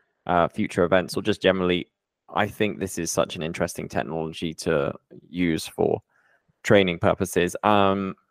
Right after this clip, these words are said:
it might not necessarily be a direct parallel, but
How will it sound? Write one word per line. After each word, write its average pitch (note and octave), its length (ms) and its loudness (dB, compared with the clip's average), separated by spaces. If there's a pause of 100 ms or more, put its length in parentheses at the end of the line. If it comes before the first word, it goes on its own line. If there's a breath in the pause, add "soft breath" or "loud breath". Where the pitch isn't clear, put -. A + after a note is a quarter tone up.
it G#2 100 0
might G#2 200 4
not F#2 140 2
necessarily F#2+ 440 2
be F2 420 -4
a - 40 -6
direct - 280 2
parallel, F#2 380 4
but E2+ 260 0